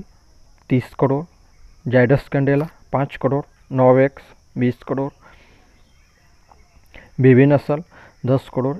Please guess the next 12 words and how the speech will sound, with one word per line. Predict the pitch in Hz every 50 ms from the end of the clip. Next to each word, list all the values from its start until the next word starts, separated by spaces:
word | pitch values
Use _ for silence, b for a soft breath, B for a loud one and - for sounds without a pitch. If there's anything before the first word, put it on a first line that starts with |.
| - - 151
स्पुतनिक | - - - - 131 120 - 135 139 147 139 165
भी | 143 143 147 - b b b b b -
पन्द्रह | 127 127 120 135 147
पॉइंट | 139 - 135 139 143 143 139 -
छः | - 131
करोड़। | 117 - - 110 107 104 - - b b b b b b -
तो | 131
ये | 107 98 101 135 185 214
सब | - - - 185 180 170
जो | 147 127 156 151
वैक्सीन | 131 131 127 - - - - 123 113
है | 113 123 151